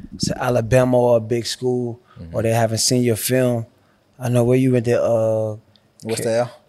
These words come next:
Speaker 1: Yeah, you know what I mean? It wasn't like a huge, it's a, it's a D one school that
Speaker 2: Right.
Speaker 1: everyone should know, but it ain't getting the T V or the publicity when you're making those big plays. So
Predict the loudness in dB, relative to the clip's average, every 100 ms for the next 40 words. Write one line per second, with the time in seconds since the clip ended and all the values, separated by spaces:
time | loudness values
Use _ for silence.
0 | _ _ _ -8 -2 2 2 2 0 -2
1 | 0 0 4 4 6 4 2 0 0 0
2 | 0 -4 -4 -4 -6 -10 -10 -10 -6 -6
3 | -6 -8 -10 -12 -10 -8 -4 -2 -2 0
4 | -2 -2 -2 0 0 0 0 -2 -2 -2
5 | -4 -4 -6 -6 -10 -14 _ _ _ _
6 | -4 -2 0 2 2 0 -2 -4 -2 -2
7 | -4 -6 -6 -6 -4 -4 -4 -2 -2 -2
8 | -2 -4 -4 -4 -2 0 -2 -4 -6 -6